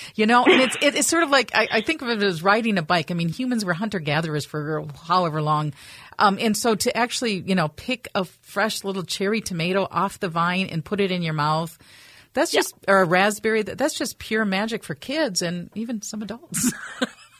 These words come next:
Speaker 1: Some
Speaker 2: I feel like it's kind of this, having, growing your own food can be this very radical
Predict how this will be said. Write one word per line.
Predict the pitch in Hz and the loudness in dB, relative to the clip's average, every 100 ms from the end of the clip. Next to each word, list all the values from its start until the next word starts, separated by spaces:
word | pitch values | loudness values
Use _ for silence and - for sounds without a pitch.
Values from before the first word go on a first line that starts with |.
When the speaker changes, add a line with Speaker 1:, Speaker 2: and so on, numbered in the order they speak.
| 185 - - | -6 -4 -8
Speaker 1:
Some | - 311 269 | -8 2 6
Speaker 2:
I | 453 262 | 6 6
feel | 294 | 6
like | 285 294 | 6 4
it's | - | -2
kind | - 285 | 0 2
of | 349 | 4
this, | 277 - - | 2 2 4
having, | 240 349 415 - | 4 4 2 4
growing | 240 339 | 8 8
your | 427 311 | 6 2
own | - | 0
food | 226 226 | -2 -2
can | 214 | -6
be | 180 175 | -4 -2
this | 170 - _ | -2 -4 _
very | 190 277 226 | -4 -2 4
radical | 165 208 - | 6 6 2